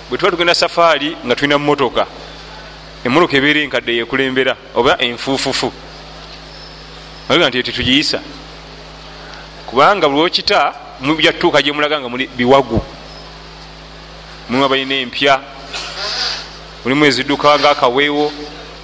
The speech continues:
Naye muga nti, "Ayo yegenda otukulembera," oba odduka misinde gyenkana ki, oyo temumuyisa. Era bwe batyo ne ku nsolo, bwe baalinga ku nsolo,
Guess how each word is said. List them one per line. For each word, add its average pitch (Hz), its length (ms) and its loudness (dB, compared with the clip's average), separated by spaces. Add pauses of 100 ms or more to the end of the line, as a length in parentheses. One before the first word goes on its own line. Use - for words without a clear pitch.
(1700)
Naye 135 120 4
muga 190 200 4
nti, 175 120 0
"Ayo 151 360 2
yegenda 170 220 -2
otukulembera," 151 800 0 (280)
oba 143 100 4
odduka 185 280 4
misinde 196 320 2
gyenkana 185 300 2
ki, - 120 -8
oyo 135 100 2
temumuyisa. 151 540 0 (1600)
Era 123 160 4
bwe 147 100 4
batyo 123 200 0
ne 135 80 0
ku 147 120 -2
nsolo, 131 500 2 (1000)
bwe 110 100 2
baalinga 127 440 4
ku 110 140 -4
nsolo, 135 420 2